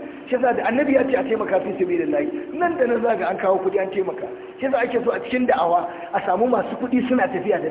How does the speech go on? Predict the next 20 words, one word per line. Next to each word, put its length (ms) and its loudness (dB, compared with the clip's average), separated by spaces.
da'awa. 200 -2
Don 240 4
suna 240 4
rage 260 0
matsaloli, 640 2
suna 240 2
rage 300 2
damuwa, 340 0
musamman 420 0
masu 280 -2
kuɗi 180 -4
masu 240 -2
tsoron 380 0
Allah, 320 0
masu 260 2
kuɗi 200 -2
masu 300 0
takawa. 340 0
Bayan 300 6
wannan, 320 0